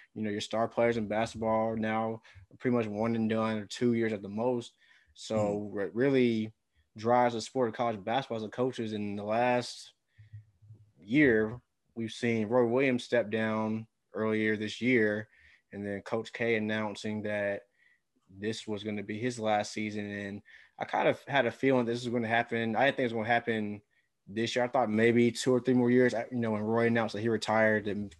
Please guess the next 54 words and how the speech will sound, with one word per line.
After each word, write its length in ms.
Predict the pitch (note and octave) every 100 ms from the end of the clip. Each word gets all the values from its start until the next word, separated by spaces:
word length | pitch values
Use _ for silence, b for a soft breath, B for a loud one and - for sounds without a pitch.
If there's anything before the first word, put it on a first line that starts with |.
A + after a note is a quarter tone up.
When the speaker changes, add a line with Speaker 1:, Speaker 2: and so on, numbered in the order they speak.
| -
Speaker 1:
the 60 |
immediate 500 | G#2 A2 B2 A2 -
thought 160 | A2+ A2
I 120 | B2
had 280 | A#2+ G#2+ G2+
was, 260 | G#2 G2+
"Okay, 380 | G2+ G2+ G2+ G2+
well, 340 | G2+ G2+ G2+ - B B -
you 80 |
know, 120 | G2 G2+
Coach 280 | A#2 A#2+
K 260 | - B2+ B2+
is 120 | A#2
up 180 | A2 -
there. 360 | A2+ A2 A2 A2+ B B
They're 140 | G2 G2
about 200 | G#2+ G#2
the 60 |
same 320 | - A2+ A2 G2+
age. 240 | A#2 A2+
So 80 | G#2
how 160 | A2+
long 140 | A#2 A#2
is 80 | -
Coach 200 | A#2 A2
K 280 | - A#2 A2
gonna, 400 | G#2+ G#2 G2+ G2+ b b b -
you 80 | G2
know, 60 |
stay 260 | F2+ G#2 G#2+
at 180 | G2 G2
Duke?" 400 | A#2+ A2 G2 _ b b b _ _ -
Um, 640 | G2 G2+ G2 G2 G2 G#2 _ _ _ _ b b b b _ -
I 60 |
mean, 120 | C3
it's 100 | D#3+
gonna 120 | E3+ E3+
be 80 |
a 40 | D#3
tremendous 440 | - D3 D#3 C3
loss 240 | A#2 B2+ -
for 80 |
the 80 | A#2
sport. 520 | - - B2 A#2+ A2
You 60 | A#2
know, 80 | A2+
anytime 360 | B2+ D#3+ D3+ C3
you 80 | A#2+
lose 360 | B2 B2 A2+
a 40 | A2
guy 300 | A2+ A#2+ A#2
that's, 200 | A2 G#2+
you 380 | G2 _ A2+ G#2+
know, 380 | G2+ G2+ G#2